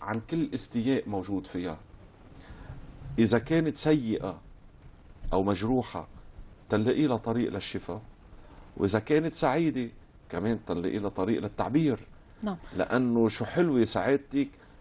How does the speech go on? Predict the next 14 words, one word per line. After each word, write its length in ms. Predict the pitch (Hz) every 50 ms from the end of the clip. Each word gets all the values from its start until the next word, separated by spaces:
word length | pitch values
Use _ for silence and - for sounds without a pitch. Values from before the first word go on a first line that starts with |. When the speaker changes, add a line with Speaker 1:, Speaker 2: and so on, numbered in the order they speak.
| - - - -
Speaker 1:
تأملي 380 | - 123 151 170 160 143 123 120
سعادتك 460 | 113 - 127 107 139 143 - 131 -
عيشتيها 340 | 110 117 117 - - 131 123
وحدك، 360 | 104 107 107 - 87 85 80 - - - - - - - - - - - - - - - - - - - - - - - - - - - - - -
بتصير 420 | 65 67 101 - - - 156 165 151
كآبة. 540 | - 170 - - 196 202 202 165 120 87 - _ _ _ - - - - - - - - _ _ - - - - - -
لازم 360 | 87 95 123 127 156 151 143
تلاقي 360 | - - 170 190 170 - 151
حدا 320 | - - 175 180 175 175
تشاركيه 520 | 147 - - - 135 123 - - 175 185 175
معه 380 | 170 190 190 180 165 131 -
إنك 240 | - 113 113 113 123
أنت 200 | 151 175 165 165
مبسوطة، 600 | 156 143 143 - - 180 190 185 - - 95 -